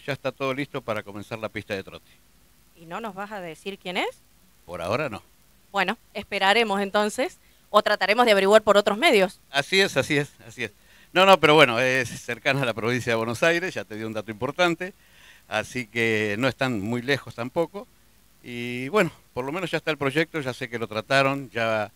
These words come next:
Speaker 1: este, ya antes se habían comunicado con miembros de la federación en su momento antes de la pandemia, así que bueno, están reflotando el proyecto.
Speaker 2: ¿Y hay algún parque caballar,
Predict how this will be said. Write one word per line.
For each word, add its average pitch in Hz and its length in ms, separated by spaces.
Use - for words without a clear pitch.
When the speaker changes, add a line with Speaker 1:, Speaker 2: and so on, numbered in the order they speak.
Speaker 1:
este, 98 640
ya 170 200
antes 165 240
se - 80
habían 139 260
comunicado 104 600
con 101 180
miembros 101 360
de 98 40
la 95 120
federación 120 640
en 98 80
su 107 160
momento 110 500
antes 104 220
de 98 40
la 101 100
pandemia, 135 540
así 175 160
que 170 60
bueno, 175 280
están 160 260
reflotando 139 480
el 123 60
proyecto. 107 400
Speaker 2:
¿Y 196 80
hay 208 160
algún 202 240
parque 208 400
caballar, 190 640